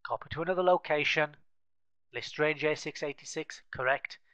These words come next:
Criteria range A one to D two, correct. Copy to, I'm going to select now C twenty and D one twenty,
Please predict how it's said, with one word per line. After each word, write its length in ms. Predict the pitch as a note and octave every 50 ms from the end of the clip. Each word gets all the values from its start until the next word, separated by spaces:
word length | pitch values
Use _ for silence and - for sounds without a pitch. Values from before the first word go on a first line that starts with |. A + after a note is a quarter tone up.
| _ _ _ -
Criteria 580 | - C3 B2 - - C#3 C#3 C#3 D3 D3 C#3
range 300 | D3+ D3+ D3+ D3 D3 C#3
A 160 | D3+ D3+ D3+
one 180 | C#3 D3+ D3 D3
to 80 | - -
D 240 | - D#3 D3 D3 -
two, 300 | - - D#3 D#3 D#3+ D#3+ - - _ _ _ _ _ _ _ _ _ _ -
correct. 440 | - D3+ D3 D3+ - - - - - _ _ - - - - _ _ _
Copy 320 | - - A3 - - G3+ -
to, 380 | - - G#3 F#3 E3+ F3+ G#3+ - _ _ _ _ _ _ _ -
I'm 140 | C3+ C3+ C#3
going 140 | C#3 D3+ -
to 60 | -
select 300 | - - D#3+ D#3+ - -
now 320 | D3+ C#3+ C#3 C3+ C3 - - _ _ _
C 260 | - - - E3 D#3
twenty 580 | - - - D#3 C#3+ - - D3 C#3+ C#3 C3 _ _ _ _ _ _ _ - -
and 180 | C#3 C3+ B2+ B2 _ _ _ _ _ _
D 200 | - E3 G#3 F#3+
one 160 | C#3+ C3 A#2+ -
twenty, 540 | - - C#3+ C3+ C3 - - D#3+ F#3 G#3 -